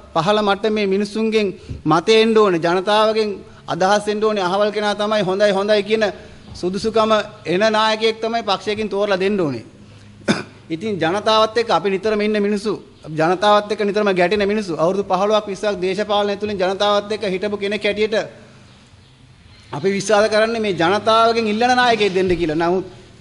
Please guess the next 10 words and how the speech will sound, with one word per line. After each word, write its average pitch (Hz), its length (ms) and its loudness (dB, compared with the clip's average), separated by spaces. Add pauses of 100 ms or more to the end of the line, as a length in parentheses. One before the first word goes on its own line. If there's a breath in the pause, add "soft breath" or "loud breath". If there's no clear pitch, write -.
(160)
ඉහළින් 226 380 4 (120)
දෙන 214 200 2
නායකයෙකුට 220 500 0 (220)
වැඩ 180 220 0
කරනවට 196 340 0
වඩා 190 400 2
අපිට 170 280 -2
පුළුවන් 190 320 0
ජනතාව 208 560 2
විසින් 196 300 -4